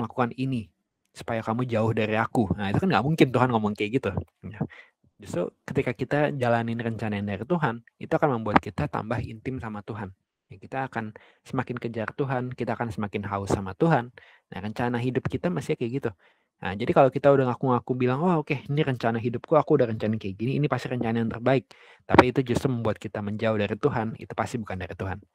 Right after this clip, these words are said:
Ya, rencana dari Tuhan pasti buat kita tambah intim dengan Tuhan. Nah, itu cross check paling, paling, paling, paling basic. Ya,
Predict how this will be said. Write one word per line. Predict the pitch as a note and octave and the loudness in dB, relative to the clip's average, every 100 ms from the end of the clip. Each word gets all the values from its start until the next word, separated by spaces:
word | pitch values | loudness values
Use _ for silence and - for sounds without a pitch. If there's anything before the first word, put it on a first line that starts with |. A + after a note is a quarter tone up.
| _ _ | _ _
Ya, | - G2+ _ _ - | -16 -16 _ _ -18
rencana | G#2 A#2+ C3+ C3+ | -8 0 4 6
dari | A2 A2 | 4 2
Tuhan | G#2+ A#2 - | -2 -4 -2
pasti | G#2+ - A#2+ A#2 | -4 -2 -6 -2
buat | G#2 - | 4 2
kita | G2 A2+ A#2 | 2 -8 -6
tambah | F#2 F#2+ F#2+ | -8 -8 -10
intim | G2+ A#2 G#2 | -6 -4 -4
dengan | F2+ F2+ | -6 -8
Tuhan. | G#2 F2 F#2+ - | -4 -4 -6 -12
Nah, | G2 | -12
itu | - | -6
cross | - A#2+ - | 2 4 4
check | C3 _ - | -2 _ 4
paling, | B2 C3 C#3 D3 C#3 | 6 6 4 0 4
paling, | B2+ B2+ A#2 | 4 4 2
paling, | A2+ A#2 A2+ | 0 2 0
paling | G#2+ G#2+ G#2 | -2 -2 -4
basic. | G2 G2 _ _ _ - | -4 -6 _ _ _ -12
Ya, | F2 | -12